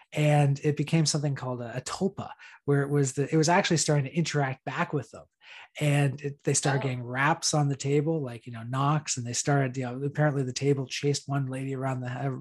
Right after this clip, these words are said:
Speaker 1: around the room. So they were getting a lot of, lot of feedback from this, but it was kind of this group energy, once again, that can come together and manifest some very interesting things. And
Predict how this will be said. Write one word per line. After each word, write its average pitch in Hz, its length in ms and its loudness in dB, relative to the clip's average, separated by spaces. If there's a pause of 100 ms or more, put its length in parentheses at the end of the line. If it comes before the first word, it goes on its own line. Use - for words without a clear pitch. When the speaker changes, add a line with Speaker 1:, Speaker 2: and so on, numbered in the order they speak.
Speaker 1:
around 131 280 -2
the 127 80 -6
room. 175 340 2 (380)
So 156 160 4
they 160 100 8
were 156 120 6
getting 190 340 4
a 185 40 4
lot 147 280 2
of, 123 180 -10
lot 123 140 -8
of 117 100 -18
feedback 156 500 0
from 120 180 -6
this, 110 200 -8 (320)
but 175 100 8
it 180 40 10
was 170 100 8
kind 180 180 4
of 180 60 4
this 156 160 4
group 156 380 4
energy, 127 480 -2
once 131 240 -4
again, 139 320 0
that 117 120 -10
can 135 120 -4
come 139 200 2
together 135 380 0
and 117 160 -8
manifest 127 960 -4
some 120 240 -6
very 156 540 2
interesting 127 560 -2 (100)
things. 135 460 -8 (420)
And 131 360 -2